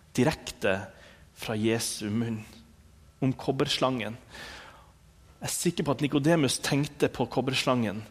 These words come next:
når han da så Jesus. Profetien var oppfylt. Nå fikk han løfte blikket på Jesus og bli berga. Nå fikk han løfte blikket på Jesus og bli frelst. Og så vil Jesus fortelle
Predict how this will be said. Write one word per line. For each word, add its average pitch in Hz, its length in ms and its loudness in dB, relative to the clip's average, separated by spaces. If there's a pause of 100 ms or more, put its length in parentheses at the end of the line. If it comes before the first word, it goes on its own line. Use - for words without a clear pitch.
(420)
når 113 140 2
han 107 80 2
da 123 120 6
så 127 260 2 (640)
Jesus. - 760 0 (1500)
Profetien 127 640 2
var 113 120 4
oppfylt. - 580 -8 (300)
Nå 135 160 8
fikk - 220 2 (240)
han 240 360 10
løfte 139 340 6
blikket 135 360 4
på 117 100 6
Jesus 117 420 6
og 107 100 2
bli 101 100 4
berga. 104 320 4 (500)
Nå 151 120 8
fikk 202 200 4 (100)
han 269 260 12
løfte 185 260 6
blikket 185 360 6
på 151 100 8
Jesus 147 320 6
og 131 80 4
bli 131 120 6
frelst. - 600 0 (760)
Og 156 120 4
så 208 100 8
vil 202 160 8
Jesus 233 300 8
fortelle 208 380 8